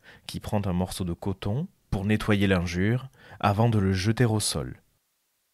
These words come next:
Quant à Hyriée, les auteurs ne s'accordent pas sur sa généalogie. Il pourrait lui-même être un fils de Poséidon et d'Alcyone, une Pléiade. La suite de la vie d'Orion, tout comme sa mort,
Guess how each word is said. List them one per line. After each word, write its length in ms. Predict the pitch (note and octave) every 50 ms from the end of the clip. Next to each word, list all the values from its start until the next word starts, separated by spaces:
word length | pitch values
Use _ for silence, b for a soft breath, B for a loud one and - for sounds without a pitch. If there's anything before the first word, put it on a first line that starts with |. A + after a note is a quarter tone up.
| _ _ _ _ _ _ _ -
Quant 140 | - G2
à 160 | F#2 - G#2 G2+
Hyriée, 520 | G2+ F#2+ F#2 F#2 F2 E2+ F2 C3 F#3+ - _ _ _ _ _ _ _ _ _ _ _
les 220 | - F2+ F#2+ F#2+ G2
auteurs 220 | E2+ A#2+ B2+ C#3+
ne 60 | C#3+
s'accordent 440 | C3 - A2 - - G2+ F#2+ G2+ G2
pas 200 | - - F#2+ A2+
sur 160 | C3 - C3+
sa 140 | - - G#2+
généalogie. 760 | F#2+ F#2 F#2+ G2+ G2 F#2+ F#2+ F2+ F#2+ F2+ E2+ D#2+ D#2 D#2 - _ _ _ -
Il 160 | - G#2+ G2+
pourrait 380 | - - G#2+ F#2+ F2+ F#2+ G2 G2
lui-même 420 | F#2 G2 G2+ F#2+ F#2+ G2 G#2+ A2+
être 220 | G#2 G2 - -
un 120 | F2+ E2 E2+
fils 340 | F2 - - - G#2 G#2 F#2
de 100 | E2+ E2+
Poséidon 720 | - - G2 F2+ E2+ E2+ E2 D2 D#2 D2+ D2+ F2+ F#2+ G2+
et 80 | F#2+ F#2
d'Alcyone, 560 | E2 F2+ F2 F2 E2+ - - F#2+ E2+ D#2+ D#2 - - _ _ _ _ _ _ _ -
une 120 | E2 E2 E2
Pléiade. 480 | - F#2 E2 D2 - - - - B2+ - _ _ _ _ _ _ _ _ _ _ _ _ _ _ _ _ _ _ _ _ _ _ _ _ _ _ _ _ _ _ _ _
La 200 | - G#2+ G#2+ G#2+
suite 260 | - - - G3 F#3+
de 80 | D#3+ A#2+
la 160 | G#2 F#2+ F#2+
vie 140 | F#2 A2+ D#3+
d'Orion, 560 | D3 B2 G2+ E2+ F2+ F2 E2 F2 B2 D#3+ F3 - _ _ _ _ _ _ -
tout 100 | - C3
comme 220 | - E3 F3 F3+
sa 180 | F3 - A#2+ G2+
mort, 480 | F#2 F2+ F2 A2 D#3 - - - -